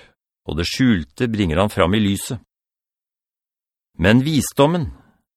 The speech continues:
hvor kan en finne den? Og hvor er vel forstandens sted? Det dødelige mennesket har ikke lært dens verd å kjenne, og den finnes ikke i de levendes land.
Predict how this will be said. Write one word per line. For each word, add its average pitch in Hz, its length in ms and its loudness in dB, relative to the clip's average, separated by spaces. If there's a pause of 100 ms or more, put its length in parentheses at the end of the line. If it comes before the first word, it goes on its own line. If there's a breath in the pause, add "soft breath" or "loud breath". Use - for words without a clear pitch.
(240)
hvor 101 180 0
kan 101 160 4
en 101 100 0
finne 85 240 0
den? 117 360 2 (600)
Og 113 160 2
hvor 110 160 6
er 95 160 6
vel 90 160 -2
forstandens 110 640 0
sted? 117 280 0 (1500)
Det 113 180 2
dødelige 113 500 6
mennesket 113 600 0
har 92 140 4
ikke - 180 -4
lært 78 380 0
dens 117 160 -4 (100)
verd 90 240 2
å 131 80 0
kjenne, 143 380 -4 (640)
og 92 160 2
den 104 140 4
finnes 80 420 -2
ikke 107 220 -2
i 92 160 0
de 101 100 2
levendes 104 480 2
land. 120 240 -4